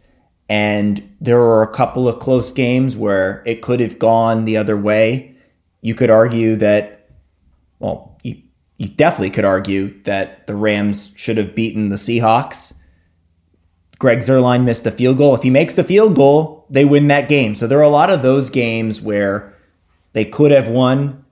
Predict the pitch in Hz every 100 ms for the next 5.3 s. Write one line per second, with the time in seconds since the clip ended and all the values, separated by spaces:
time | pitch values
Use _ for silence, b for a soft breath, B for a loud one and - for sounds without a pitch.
0 | _ 120 123 127 131 127 135 120 131 135
1 | 127 127 131 120 113 123 120 110 107 117
2 | 110 - 180 175 143 104 101 95 92 104
3 | - _ _ _ 120 135 147 139 95 69
4 | - _ _ _ _ _ _ 120 120 120
5 | 120 117